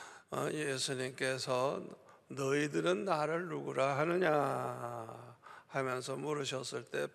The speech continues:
베드로가, 어, 그 뭐라고 대답을 하느냐 하면 십육 절에 보니까 "주는 그리스도시요 살아계신 하나님의 아들이십니다."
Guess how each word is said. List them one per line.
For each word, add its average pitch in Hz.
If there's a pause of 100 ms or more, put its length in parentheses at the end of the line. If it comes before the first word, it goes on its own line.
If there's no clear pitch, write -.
(120)
베드로가, 151 (600)
어, 151 (480)
그 135
뭐라고 139
대답을 135
하느냐 123
하면 127
십육 131
절에 127
보니까 131 (560)
"주는 180 (840)
그리스도시요 185 (340)
살아계신 175
하나님의 143 (380)
아들이십니다." 160